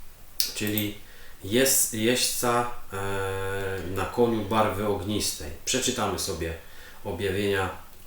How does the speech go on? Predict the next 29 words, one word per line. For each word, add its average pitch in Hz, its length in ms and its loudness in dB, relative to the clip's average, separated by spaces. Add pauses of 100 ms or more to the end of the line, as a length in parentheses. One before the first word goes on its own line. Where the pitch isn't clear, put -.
(140)
e, 87 400 -6
sześć, - 560 -2 (100)
trzy - 380 -2
i 78 40 -8
cztery. 82 460 -4 (1000)
Kiedy 113 260 2
zaś 110 400 2
baranek 104 520 0
otworzył 98 540 0 (160)
drugą 107 500 2
pieczęć, 101 640 -2 (640)
usłyszałem, 123 600 4
jak 95 200 2
drugie 131 340 4
zwierzę 107 400 2
zawołało: 101 580 0
"Przyjdź". 85 600 -4 (340)
Wtedy 123 400 4
ukazał 110 360 2
się - 160 0
inny 110 460 2
koń. 82 320 -6 (220)
Był 104 300 0
barwy 117 460 4
ognistej 107 580 0
albo 110 260 -2
czerwonej, 117 500 4
bo 92 160 0
z, 90 120 -4